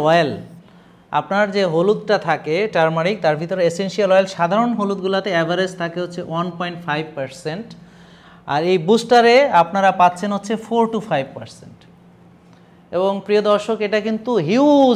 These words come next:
ডিফারেন্স, আপনারা দেখেন। তো এটা কিন্তু আমাদের একটা ভালো বেনিফিট দিচ্ছে, এবং আপনার যত ভালো আমি এসেনশিয়াল অয়েল পাবো, তবে এখানে একটা জিনিস মনে রাখবেন যে proportion is very important। বেশি হলেই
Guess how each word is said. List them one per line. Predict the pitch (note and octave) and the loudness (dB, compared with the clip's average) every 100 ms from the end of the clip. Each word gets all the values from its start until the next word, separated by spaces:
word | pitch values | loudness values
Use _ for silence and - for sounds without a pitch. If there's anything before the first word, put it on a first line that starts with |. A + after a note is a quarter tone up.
| D#3 | 0
ডিফারেন্স, | D#3 D#3 C3 A2+ C3 | -4 -4 -6 -6 -10
আপনারা | C3+ D3 B2+ A#2 | -10 -8 -8 -10
দেখেন। | - - - - - - - - | -16 -20 -20 -20 -20 -20 -20 -8
তো | E3+ G3+ | 0 2
এটা | A3+ A3 | 4 4
কিন্তু | A3 A#3+ G#3+ | 2 2 2
আমাদের | G3 G#3 A3+ B3+ B3 - - - - - - - D#3+ | 2 4 4 4 -2 -18 -20 -20 -20 -20 -20 -10 -8
একটা | - G3 D#3+ - | 0 2 2 0
ভালো | F#3 A#3 B3+ F3+ | 4 6 6 4
বেনিফিট | F#3+ G3+ A3+ F#3 | 0 -2 -4 -4
দিচ্ছে, | G3+ G#3 A#3+ C4 F#3+ | -6 -6 0 0 2
এবং | F3 A3 C#4 - - - - - | 2 0 0 -10 -20 -20 -12 -4
আপনার | D#3 G3+ G3 D#3 | -2 0 -2 0
যত | F#3 F#3+ F#3 | -2 -2 -2
ভালো | E3+ G3 G#3+ | 2 4 4
আমি | A3 G#3+ | 2 -2
এসেনশিয়াল | G3+ G#3+ G#3+ A3 G#3+ | -4 -6 -4 2 4
অয়েল | G#3+ G#3+ | 4 2
পাবো, | G#3+ A#3 | 0 0
তবে | G#3+ F#3+ | -4 -2
এখানে | A3 A3+ | -2 -2
একটা | G#3+ A#3 | -2 -4
জিনিস | A3+ A3+ G#3+ | -6 -8 -6
মনে | G#3+ G#3+ | -2 0
রাখবেন | G3+ G3+ B3 G#3+ | 0 -2 -6 -2
যে | G3+ - | -4 -2
proportion | G#3+ G#3+ C4 B3+ - B3 A#3+ F3+ | -2 2 0 0 -2 -4 -4 -6
is | E3+ F#3 | -6 0
very | G#3 F#3+ | 0 0
important। | D#3+ E3+ D3 D#3 G#3 - - - - - - - - - - _ _ - - C3 | -2 -2 -2 -4 -6 -10 -20 -20 -20 -20 -20 -20 -20 -20 -20 _ _ -20 -10 4
বেশি | G#3 G#3 C4+ | 4 6 4
হলেই | B3+ B3+ C4 | 6 6 6